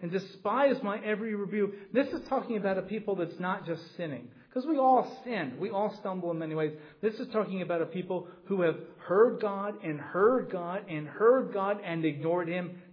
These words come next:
time after time after time after time. You know, think of it as a physical malady.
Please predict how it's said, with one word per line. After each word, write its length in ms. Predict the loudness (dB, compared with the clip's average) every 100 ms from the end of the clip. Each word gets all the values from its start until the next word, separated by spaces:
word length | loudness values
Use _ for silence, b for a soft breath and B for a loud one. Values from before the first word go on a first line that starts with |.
| -8
time 380 | -2 0 0
after 280 | -2 -4 -6
time 440 | -6 -6 -4 -4 -6
after 300 | -8 -6 -8
time 460 | -6 -6 -6 -6
after 300 | -8 -10 -14
time. 460 | -12 -14 -14 -20 -20 _ _ _ _ _ _ _ _ _ _ _ _ _ _ _ _ -8
You 80 |
know, 80 | -2
think 160 | 0 2
of 80 | 4
it 80 |
as 120 | 4 2
a 60 |
physical 480 | 2 2 2 0 -4
malady. 580 | -2 -2 -2 -2 -6